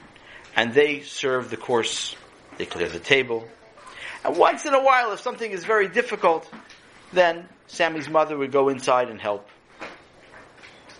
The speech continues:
It was time to serve the soup.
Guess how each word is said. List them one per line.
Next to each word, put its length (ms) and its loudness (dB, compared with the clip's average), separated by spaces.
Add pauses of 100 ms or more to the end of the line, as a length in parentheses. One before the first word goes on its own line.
(1600)
It 80 8
was 200 4
time 320 0
to 100 -18
serve 300 -6
the 80 -12
soup. 260 -10